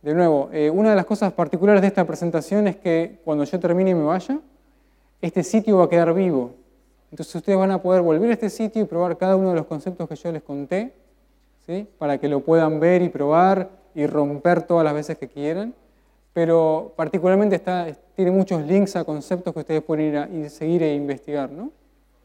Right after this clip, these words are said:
Bien, eh, lo que viene a continuación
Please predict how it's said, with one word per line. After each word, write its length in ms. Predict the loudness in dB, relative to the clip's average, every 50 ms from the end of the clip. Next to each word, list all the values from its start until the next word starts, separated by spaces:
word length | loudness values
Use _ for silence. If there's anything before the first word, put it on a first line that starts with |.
| _ _ _ _ _ _ _ _ _ _ _ _ _ _ _ _ _ _ _ _ _ _ _ _ _ _ _ _ _
Bien, 360 | 2 2 2 4 2 -2 -8 -10 -4
eh, 680 | 0 4 6 6 6 6 6 4 4 2 -4 -8 -10 -14 _ _ _ _ _ _ _ _ _ _ _ _ _ _ _ _ _ _ _ _ _ _ _
lo 160 | -6 -6 -2
que 100 | 0 0
viene 420 | 0 2 2 0 0 0 -2 -4 -6 -16 _ _ _ _ _ _ _ _ _
a 140 | _ -12 -8
continuación 800 | -6 -6 -6 -6 -8 -8 -8 -8 -8 -4 -2 -2 -2 -2 -4 -8